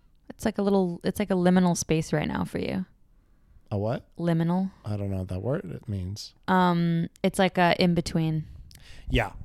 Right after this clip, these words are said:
Speaker 1: It's,
Speaker 2: Like
Speaker 1: uh,
Speaker 2: a purgatory
Speaker 1: it
Speaker 2: kinda
Speaker 1: ma-,
Speaker 2: deal?
Speaker 1: yeah, it feels like kind of an unca-, uncanny in between space. You can't put your finger on what it is.
Speaker 2: Mm-hmm.
Speaker 1: And it is, yeah, it's like you're not there and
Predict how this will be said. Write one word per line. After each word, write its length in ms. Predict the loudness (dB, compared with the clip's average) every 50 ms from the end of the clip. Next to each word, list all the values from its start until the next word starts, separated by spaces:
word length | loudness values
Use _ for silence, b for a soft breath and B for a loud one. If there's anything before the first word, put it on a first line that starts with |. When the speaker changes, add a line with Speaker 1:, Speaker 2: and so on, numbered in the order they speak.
| -6 -4
Speaker 1:
It's, 180 | -4 -4 -4 0 4
Speaker 2:
Like 200 | 6 8 8 8
Speaker 1:
uh, 40 | 6
Speaker 2:
a 40 | 4
purgatory 520 | 0 -4 -2 -4 -4 -4 -2 -2 -4 -4
Speaker 1:
it 80 | -2 0
Speaker 2:
kinda 160 | 2 2 4
Speaker 1:
ma-, 100 | 2 2
Speaker 2:
deal? 80 | 4 4
Speaker 1:
yeah, 140 | 6 6 4
it 60 | 4
feels 180 | 4 2 2
like 120 | 2 0 0
kind 180 | 2 2 2
of 60 | 4 2
an 60 | 2
unca-, 480 | 2 2 2 2 2 0 0 -2 -4 -4 _ _ _ 0
uncanny 840 | 2 4 4 4 4 2 2 2 2 2 2 2 2 0 0 -2 -4 _ _ _ _ -20 -20 b b b b b b b b b b b b -6 -2
in 140 | 0 2 2
between 540 | 2 2 2 2 2 2 2 2 0 -2 -4
space. 400 | -2 0 0 0 0 0 -2 -6
You 100 | -6 -4
can't 340 | -2 0 0 0 0 -2 -6 -12 _ _ _ -20 -20 _ _ -20 -12 -6
put 120 | -4 -2
your 100 | 0 0
finger 280 | 2 2 2 2 2 2
on 380 | 2 2 2 2 0 0 0 0
what 120 | 0 0 2
it 80 | 2
is. 340 | 2 2 2 0 0 -2 -8 _ B B B B B B B B B -8
Speaker 2:
Mm-hmm. 200 | -6 -6 -4 -4
Speaker 1:
And 260 | -2 -2 -2 0 0 0
it 40 |
is, 240 | -2 -2 -4 -6 -8 -4
yeah, 240 | -2 0 0 0 -2
it's 260 | -4 -6 -10 -8 -6
like 260 | -6 -6 -6 -8 -6
you're 100 | -4 -2
not 240 | -2 -2 -2 -4 -6 _ _ _ _ -6
there 480 | -2 0 2 2 4 2 2 2 0
and 160 | -2 -2 -2